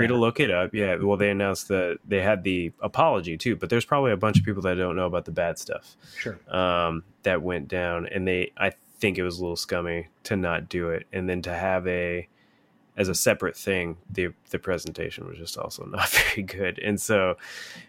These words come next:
Speaker 2: I think if they would have attached a strong apology to the beginning, it would have made me happier with their bad presentation, as bad as that is to say.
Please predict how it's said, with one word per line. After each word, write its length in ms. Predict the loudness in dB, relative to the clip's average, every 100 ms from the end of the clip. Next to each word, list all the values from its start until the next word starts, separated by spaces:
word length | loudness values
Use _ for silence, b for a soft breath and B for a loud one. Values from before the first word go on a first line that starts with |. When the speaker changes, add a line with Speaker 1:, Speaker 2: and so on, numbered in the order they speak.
| B
Speaker 2:
I 120 | 0
think 240 | 2 0 0
if 100 | 0
they 140 | 2
would 160 | 2 4
have 200 | 2 -2 -10 _ _ _ _ -4
attached 720 | -4 -2 -2 0 0 -4 -8 -12 _
a 80 | -4
strong 540 | -2 0 0 0 -6 -4 -2
apology 640 | 0 2 2 2 -2 -6
to 220 | -4 -2
the 80 | -2
beginning, 600 | -4 -4 -2 0 -2 -4 -4
it 100 | -4
would 220 | 0 0
have 120 | 0
made 280 | -2 -2 -2
me 380 | -2 -2 -2 -6 b b b b b _ _ -20
happier 800 | -10 -4 0 0 -2 -4 -2 -2
with 220 | -2 -6
their 160 | -4 -4
bad 320 | -2 -2 -2
presentation, 640 | -2 -4 -4 -4 -4 -4 -4
as 140 | -4
bad 260 | -2 -2 0
as 140 | -2
that 180 | -4 -4
is 120 | -6
to 120 | -6
say. 300 | -4 -2 -2